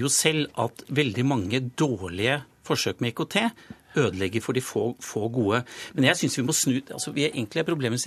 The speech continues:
snudd helt opp ned. Vi burde både forske på og utforske hvordan teknologi kan bidra til bedre læring. Ikke se i bakspeilet om mer eller mindre vellykkede forsøk har lykkes, men nødt til å se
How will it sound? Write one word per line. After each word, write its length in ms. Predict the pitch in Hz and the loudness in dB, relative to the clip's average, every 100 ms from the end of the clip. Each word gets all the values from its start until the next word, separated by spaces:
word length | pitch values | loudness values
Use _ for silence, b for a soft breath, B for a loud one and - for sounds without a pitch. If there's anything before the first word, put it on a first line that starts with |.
| 156 | -2
snudd 240 | 151 147 143 | -2 -2 -2
helt 200 | 135 147 | -2 -2
opp 160 | 147 - | -2 0
ned. 160 | 180 165 B B - | 0 0 B B -4
Vi 120 | 131 | -2
burde 460 | 147 139 107 107 160 | 0 -2 -2 0 0
både 160 | 123 123 | 0 -4
forske 480 | - 202 - - - | -2 -2 -2 -4 -10
på 280 | - 233 - B B - | 0 0 0 B B -4
og 240 | 151 165 - | 0 0 -2
utforske 720 | 117 110 - 165 - - 214 _ | -6 -6 -2 -2 0 0 -2 _
hvordan 720 | - 110 113 107 107 156 160 | -10 -4 -2 -4 -4 -2 0
teknologi 480 | 160 - 175 151 165 | -2 -4 -2 0 -2
kan 140 | 165 175 | 0 2
bidra 240 | 165 139 | 2 2
til 120 | 151 180 | 0 0
bedre 160 | 185 | 2
læring. 320 | 196 180 208 160 B B B | 4 4 2 0 B B B
Ikke 320 | 220 - - 214 | -4 -4 -2 2
se 160 | 165 | 2
i 80 | 170 | 2
bakspeilet 640 | 170 - - 113 127 202 - | -2 -4 0 2 2 0 0
om 220 | 135 151 - | 0 0 -2
mer 220 | 123 104 | -2 0
eller 160 | 135 139 | 0 2
mindre 320 | 110 107 135 | 2 0 0
vellykkede 480 | 127 95 - - 135 | -2 -4 -10 -6 -2
forsøk 480 | 135 - 156 - - - | -2 0 -2 -4 -20 -2
har 80 | 135 | 0
lykkes, 380 | 156 - 254 - B B | 0 0 -2 -2 B B
men 120 | 160 135 | -2 -2
nødt 100 | - | 0
til 60 | |
å 20 | |
se 100 | - | 0